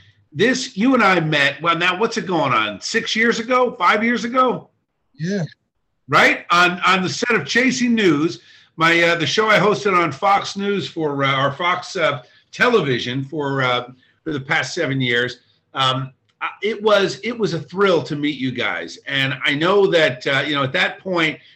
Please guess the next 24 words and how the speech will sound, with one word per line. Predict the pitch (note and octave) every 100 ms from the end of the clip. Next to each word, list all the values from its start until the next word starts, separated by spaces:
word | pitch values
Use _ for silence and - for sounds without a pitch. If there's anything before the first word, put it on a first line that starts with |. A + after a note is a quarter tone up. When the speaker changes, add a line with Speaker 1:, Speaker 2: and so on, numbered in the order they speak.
| -
Speaker 1:
not | E3+ F#3
many | E3
people | C3 F#3 F#3 D#3+
had, | D3 C3+ _ _
had | D3+ C#3+
heard | D3+ G#3+
of | G#3
you, | G3 F#3+ F#3 E3+
had | C#3+ D3
known | F3+ G3
it | G3
was, | C3+
but | E3+ E3
you | G#3+ B3
were | F3
getting | C#3 F#3+ F#3 E3
started. | - F3 D#3 C3 A#2+
And, | A#2+ - _ -
and | D#3+ A3+
you | D4+
and |
I | B3 G#3
talked | - F#3+ F3 - F3
back | D#3+